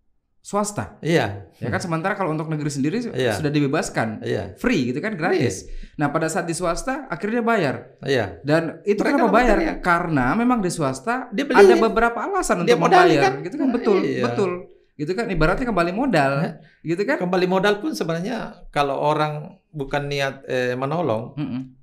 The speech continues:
Speaker 2: rugi.
Speaker 1: Tapi sebenarnya setidaknya membantu pemerintah dong
Speaker 2: Kenapa?
Speaker 1: untuk
Speaker 2: Kenapa rugi? Karena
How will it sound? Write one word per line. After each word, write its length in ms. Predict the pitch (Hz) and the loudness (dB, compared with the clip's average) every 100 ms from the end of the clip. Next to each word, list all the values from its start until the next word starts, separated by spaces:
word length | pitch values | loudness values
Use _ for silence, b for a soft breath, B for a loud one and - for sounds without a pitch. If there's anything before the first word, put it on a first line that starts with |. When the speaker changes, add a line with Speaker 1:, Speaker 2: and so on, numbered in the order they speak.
| _ _ _ _ _ _ - | _ _ _ _ _ _ -8
Speaker 2:
rugi. 480 | 165 208 165 - - _ _ _ _ _ _ _ | -6 -4 -8 -14 -20 _ _ _ _ _ _ _
Speaker 1:
Tapi 180 | 127 | -8
sebenarnya 380 | 226 180 165 202 | -6 -4 -4 -2
setidaknya 260 | 131 127 180 | -2 -2 -2
membantu 220 | 151 123 | -4 -4
pemerintah 380 | 113 107 131 220 | -4 -2 -4 -4
dong 160 | 131 120 | -2 0
Speaker 2:
Kenapa? 160 | 220 190 151 156 - | 0 0 -2 -4 -10
Speaker 1:
untuk 80 | |
Speaker 2:
Kenapa 460 | - 135 135 - 147 139 | -6 -2 -2 -2 -2 0
rugi? 360 | 135 127 117 170 | -2 -4 -4 -6
Karena 480 | - 127 151 226 | -4 -6 -4 -8